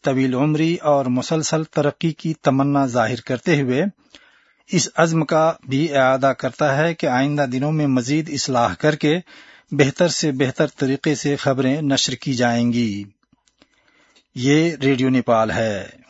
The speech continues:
معلم انصاری سے اردو میں خبریں سنیے۔ ایوان نمائندگان کے آج کے اجلاس میں ارکان پارلیمان نے مسلسل بارشوں کے باعث ملک کے مختلف اضلاع میں سیلاب اور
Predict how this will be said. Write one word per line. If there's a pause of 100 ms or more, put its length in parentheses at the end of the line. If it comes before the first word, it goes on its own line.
(260)
معلم
انصاری
سے
اردو
میں
خبریں
سنیے۔ (1600)
ایوان
نمائندگان
کے
آج
کے
اجلاس
میں
ارکان
پارلیمان
نے
مسلسل
بارشوں
کے
باعث (580)
ملک
کے
مختلف
اضلاع
میں
سیلاب
اور